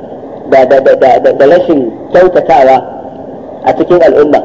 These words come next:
Amma Allah maɗaukakin sarki ya albarkaci al'umma da irin su Umar ibn Abdul Aziz, wanda khalifa ne na ƙwarai. Allah ya kawo shi, ya ɗora shi akan al'umma, ya dawo ya gyara al'umma, har ana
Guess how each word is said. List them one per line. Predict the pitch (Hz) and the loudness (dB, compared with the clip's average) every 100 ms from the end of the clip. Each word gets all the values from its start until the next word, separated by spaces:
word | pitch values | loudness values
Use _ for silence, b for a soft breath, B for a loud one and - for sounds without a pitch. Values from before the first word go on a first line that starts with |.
| - - | -6 -8
Amma | - 151 170 | -2 0 2
Allah | 175 160 | 2 2
maɗaukakin | 160 143 139 156 | 2 0 0 0
sarki | 156 151 160 165 | 0 0 2 2
ya | 160 | 2
albarkaci | 143 135 - - | 2 0 0 0
al'umma | 156 143 156 151 | 0 0 2 2
da | 135 | 2
irin | 151 135 | 2 0
su | 139 | -2
Umar | 135 131 | 0 0
ibn | 143 | 2
Abdul | 120 110 101 | -2 -2 -4
Aziz, | 107 104 - - - - - - - - - - - - - - - - | -6 -10 -14 -16 -16 -14 -12 -12 -12 -14 -14 -14 -14 -16 -16 -16 -16 -4
wanda | 127 127 | 0 0
khalifa | 127 131 175 175 147 | 2 2 2 2 2
ne | 135 143 | 4 4
na | 151 | 4
ƙwarai. | 160 160 151 - - - - - - - - - - - - | 4 4 2 0 -10 -16 -16 -16 -16 -16 -16 -16 -16 -16 -4
Allah | 170 175 | 0 4
ya | 156 160 | 4 2
kawo | 170 175 185 | 4 4 4
shi, | 170 156 | 2 2
ya | 165 | 2
ɗora | 190 - | 4 4
shi | - | 2
akan | 151 170 | 0 0
al'umma, | 147 151 165 123 | 2 0 0 2
ya | 143 | 2
dawo | 165 170 | 4 4
ya | 170 | 4
gyara | 170 190 180 | 4 4 4
al'umma, | 139 156 147 | 2 0 0
har | 139 165 | 0 0
ana | 180 | 2